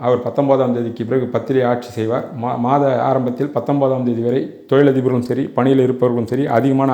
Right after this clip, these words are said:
அலைச்சலும் திருச்சலும் இருக்கும். தனது கடமையை கண்ணும் கருத்துமாக செய்ய வேண்டும். இல்லையென்றால் தவறுகள் நேரலாம். அதற்கு அடிப்படை காரணம்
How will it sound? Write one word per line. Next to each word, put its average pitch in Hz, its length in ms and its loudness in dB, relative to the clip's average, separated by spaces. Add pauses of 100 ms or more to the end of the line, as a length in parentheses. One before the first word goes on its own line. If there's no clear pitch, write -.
அலைச்சலும் 123 400 0
திருச்சலும் 123 400 2
இருக்கும். 135 280 0 (380)
தனது 123 240 -4 (100)
கடமையை 139 320 2 (100)
கண்ணும் 139 260 2
கருத்துமாக 127 540 0
செய்ய 127 180 0
வேண்டும். 131 300 -2
இல்லையென்றால் 131 440 0
தவறுகள் 127 400 2
நேரலாம். 123 340 0 (100)
அதற்கு 117 260 0
அடிப்படை 127 420 -2
காரணம் 123 280 -2